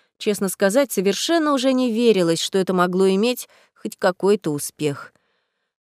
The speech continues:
Как бы ни наоборот. Хвала небесам, этого и не потребовалось. Герцог сам призвал нас к себе, всех троих.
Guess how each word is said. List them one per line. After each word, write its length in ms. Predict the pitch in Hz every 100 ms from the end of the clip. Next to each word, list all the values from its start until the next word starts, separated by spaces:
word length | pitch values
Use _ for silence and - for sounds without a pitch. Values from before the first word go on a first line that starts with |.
| -
Как 320 | 208 220 214
бы 160 | 220 240
ни 140 | 226
наоборот. 720 | 233 233 226 233 196 165 160 - - _ _ _ _ _
Хвала 400 | - 208 277 294
небесам, 520 | 220 208 - 349 254
этого 280 | 285 240 226
и 80 |
не 100 | 202
потребовалось. 760 | 185 170 165 185 160 147 147 - _ _ -
Герцог 600 | 170 294 330 - 330 -
сам 360 | - 240 208
призвал 420 | 185 185 175 185 175
нас 220 | 175 -
к 60 |
себе, 400 | - 190 165 165 - _ _ _
всех 340 | - - 196 214
троих. 500 | 208 190 143 -